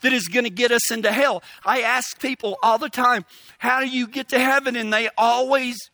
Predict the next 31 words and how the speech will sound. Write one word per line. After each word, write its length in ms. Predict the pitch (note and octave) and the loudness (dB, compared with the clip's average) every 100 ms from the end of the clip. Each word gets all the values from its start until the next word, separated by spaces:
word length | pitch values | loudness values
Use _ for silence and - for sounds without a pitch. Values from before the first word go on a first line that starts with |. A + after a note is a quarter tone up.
| A3 G#3 | -20 -18
well, 140 | F#3 G#3 | -12 -6
not 260 | G#3 F#3 - | -4 -4 -2
always, 460 | F#3 D#3 E3 G#3+ | -2 0 -4 -4
but 160 | B3 C4+ | -2 2
most 240 | D4 C#4+ | 0 0
of 100 | - | -10
the 60 | C4 | -10
time 300 | - G3 A3+ | -4 -4 -4
they 120 | A3 | -10
answer 440 | A#3 B3+ - G#3+ F#3+ | -8 -10 -8 -10 -8
correctly 540 | A#3+ B3+ C4 A#3+ A3 | -2 0 0 -2 -2
and 100 | A#3+ | -2
they 80 | A3 | -2
say, 220 | - G3+ - - - | -2 -6 -8 -20 -20
"Faith 340 | - B3+ B3+ B3 | -4 -2 -2 -4
in 140 | A#3+ | -6
Jesus." 440 | A#3 D4 F3+ C#3+ G3 | -2 -2 -2 -6 -2
And 60 | |
I'm 140 | A3+ A#3 | -2 -2
like, 260 | G#3 F#3 | -6 -8
"Great. 460 | F#3+ E4+ E4 A3+ C#3 _ _ _ _ _ _ _ _ _ _ _ _ | -6 0 2 0 -6 _ _ _ _ _ _ _ _ _ _ _ _
How 180 | - D4+ | -2 2
many 260 | D4 C#4 B3+ | 2 0 0
ways 380 | B3 B3+ B3 | 0 0 0
are 60 | C4 | 0
there 180 | B3 A#3 | 2 2
to 100 | A#3 | 2
heaven?" 400 | B3+ C4+ C#4 C4+ | 2 2 0 0
They 100 | G3+ | -2
say, 180 | - C4+ | 0 0
"One. 480 | C#4+ F4+ C#4 A2+ | 2 2 2 0